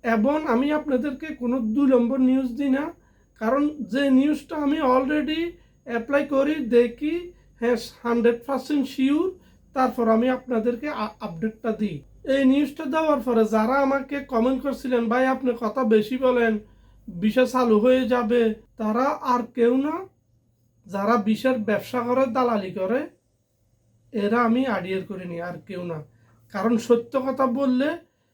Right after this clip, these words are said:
একমাত্র তাদের কাছে খারাপ লাগে, যাদের প্রয়োজন তাদের খারাপ লাগবে না, কারণ তাদের সঠিক নিউজটা দরকার। আমার রেগুলার ভিউয়ার্স যারা আছেন, তারা জানেন আমি সত্য নিউজ দিই, আমি যেটা বলি ওটা হয়,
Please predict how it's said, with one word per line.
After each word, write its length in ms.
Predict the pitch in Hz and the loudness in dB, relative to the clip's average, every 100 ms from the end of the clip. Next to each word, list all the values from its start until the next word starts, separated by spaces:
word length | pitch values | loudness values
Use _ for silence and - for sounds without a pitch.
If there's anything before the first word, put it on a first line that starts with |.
| _ - | _ -12
একমাত্র 520 | 233 254 226 240 226 | -6 -4 -4 -2 -4
তাদের 400 | 233 214 277 285 | -2 0 0 0
কাছে 280 | 302 - 302 | -2 -2 -4
খারাপ 320 | 285 277 269 | -2 0 0
লাগে, 280 | 277 277 339 381 _ _ _ _ - | 0 -2 -4 -8 _ _ _ _ -10
যাদের 360 | 202 202 233 262 | -4 0 0 0
প্রয়োজন 600 | 320 277 254 220 262 311 | 2 4 4 2 0 -2
তাদের 460 | - 220 202 262 285 | -4 -6 -2 -2 -2
খারাপ 380 | - 208 220 247 | -4 -4 -2 -2
লাগবে 280 | 233 202 | -4 -4
না, 160 | 175 170 | -8 -10
কারণ 380 | - 185 226 226 | -10 -6 -4 -2
তাদের 320 | 214 208 269 269 - _ _ | 0 2 2 0 -10 _ _
সঠিক 500 | - 226 226 220 247 | -4 -2 -2 -4 -2
নিউজটা 360 | 240 226 233 | -2 -4 -4
দরকার। 380 | 214 226 220 165 - _ | -2 -2 -4 -12 -16 _
আমার 560 | 214 220 269 294 285 226 | 0 2 2 0 0 2
রেগুলার 460 | 233 226 277 294 | 4 2 0 0
ভিউয়ার্স 720 | 226 196 233 277 285 302 - | -2 0 2 2 2 2 0
যারা 220 | 233 233 269 | 0 2 2
আছেন, 600 | 262 214 - 294 330 359 - _ | 0 -2 -4 -4 -4 -6 -12 _
তারা 380 | 214 220 277 277 _ 220 | -4 0 -2 -4 _ -4
জানেন 340 | 254 247 269 | 0 2 2
আমি 320 | 262 226 285 302 | 2 2 0 -2
সত্য 400 | - 233 233 254 | -2 -4 -2 -2
নিউজ 340 | 247 240 202 | 0 0 -2
দিই, 180 | 208 190 | -4 -4
আমি 260 | 190 233 | -2 -2
যেটা 320 | 208 226 240 247 | 2 2 2 2
বলি 340 | 247 233 262 | 2 2 2
ওটা 260 | 220 226 208 | 0 0 -2
হয়, 380 | 196 202 180 | -2 -2 -2